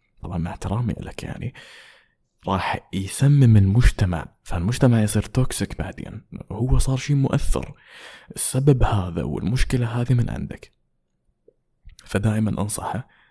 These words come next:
دائما أنصحه، دائما أنصحه. ودائما لا تضغط عليه من ناحية أعماله، من ناحية دراسته،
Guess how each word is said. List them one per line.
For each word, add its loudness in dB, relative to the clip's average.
دائما -2
أنصحه، -8
دائما -6
أنصحه. -12
ودائما 4
لا 6
تضغط -2
عليه -6
من -2
ناحية -4
أعماله، -4
من -4
ناحية -8
دراسته، -8